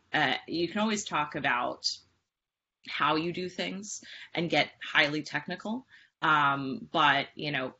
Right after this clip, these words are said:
my main responsibility was translating that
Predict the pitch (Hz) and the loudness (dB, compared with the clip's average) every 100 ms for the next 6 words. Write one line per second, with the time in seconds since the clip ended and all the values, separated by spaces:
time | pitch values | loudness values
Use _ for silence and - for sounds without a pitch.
0 | _ 151 165 151 160 151 151 143 - 143 | _ -4 2 4 4 0 -4 -4 -4 -8
1 | - 139 135 139 135 135 - - 139 139 | -6 -8 -6 -6 -6 -6 -8 -4 -2 -2
2 | 160 147 147 127 95 - - - - | -4 -6 -8 -8 -10 -10 -6 -6 -6